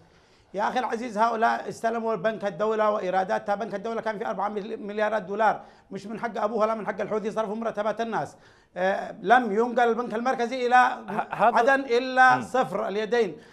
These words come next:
Speaker 1: بعد
Speaker 2: الأمر
Speaker 1: أن،
Speaker 2: سنعود له
Speaker 1: أن
Speaker 2: في،
Speaker 1: نهبوا
Speaker 2: في، في
Speaker 1: أربعة
Speaker 2: محور
Speaker 1: مليارات
Speaker 2: لاحق.
Speaker 1: دولار من أموال البلد، ونهبوا إي-
Speaker 2: هذا الأمر سنعود له في محور لاحق. أرجو
Speaker 1: دعني
Speaker 2: أن
Speaker 1: أك-، دعني، آه، أمر عليها ما دام قد وصل إليها.
Speaker 2: طيب.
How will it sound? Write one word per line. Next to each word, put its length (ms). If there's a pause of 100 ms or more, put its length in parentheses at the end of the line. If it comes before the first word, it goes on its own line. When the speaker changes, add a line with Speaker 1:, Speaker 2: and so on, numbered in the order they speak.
(120)
Speaker 1:
بعد 200
Speaker 2:
الأمر 160
Speaker 1:
أن، 60
Speaker 2:
سنعود 260
له 100
Speaker 1:
أن 40
Speaker 2:
في، 160
Speaker 1:
نهبوا 260
Speaker 2:
في، 60
في 60
Speaker 1:
أربعة 200
Speaker 2:
محور 100
Speaker 1:
مليارات 240
Speaker 2:
لاحق. 180
Speaker 1:
دولار 220
من 120
أموال 240
البلد، 380 (360)
ونهبوا 680
إي- 160 (540)
Speaker 2:
هذا 140
الأمر 180
سنعود 340
له 100
في 160
محور 340 (140)
لاحق. 340
أرجو 180
Speaker 1:
دعني 240
Speaker 2:
أن 100
Speaker 1:
أك-، 140
دعني، 440
آه، 420
أمر 180
عليها 260
ما 120
دام 180
قد 120
وصل 260
إليها. 400
Speaker 2:
طيب. 100